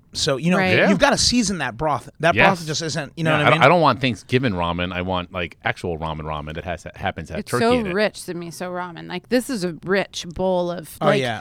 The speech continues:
Speaker 1: This
Speaker 2: this
Speaker 1: is a
Speaker 2: is like
Speaker 1: stick
Speaker 2: a,
Speaker 1: to your
Speaker 2: you're not
Speaker 1: ribs,
Speaker 2: eating all
Speaker 1: rich.
Speaker 2: day.
Speaker 1: Turkey's
Speaker 2: Sort of,
Speaker 1: super rich.
Speaker 2: you're going from r-,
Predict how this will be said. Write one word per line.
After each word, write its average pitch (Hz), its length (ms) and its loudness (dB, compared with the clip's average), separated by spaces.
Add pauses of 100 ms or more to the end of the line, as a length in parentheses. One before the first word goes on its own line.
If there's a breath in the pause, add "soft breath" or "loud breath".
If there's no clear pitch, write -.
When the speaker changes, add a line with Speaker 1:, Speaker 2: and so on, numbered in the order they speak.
Speaker 1:
This 143 120 2
Speaker 2:
this 254 100 6
Speaker 1:
is 151 60 0
a 330 40 2
Speaker 2:
is 247 140 2
like 247 80 4
Speaker 1:
stick 220 100 2
Speaker 2:
a, 226 80 4
Speaker 1:
to 196 100 4
your 151 120 6
Speaker 2:
you're 240 80 6
not 220 240 6
Speaker 1:
ribs, 196 200 2
Speaker 2:
eating 202 240 0
all 190 360 4
Speaker 1:
rich. 180 200 -2 (160)
Speaker 2:
day. 175 600 -2
Speaker 1:
Turkey's 196 140 0
Speaker 2:
Sort 220 120 2
of, 202 60 2
Speaker 1:
super - 340 0
rich. - 440 -8
Speaker 2:
you're 226 200 -2
going 226 220 0
from 202 260 -4
r-, 190 140 -4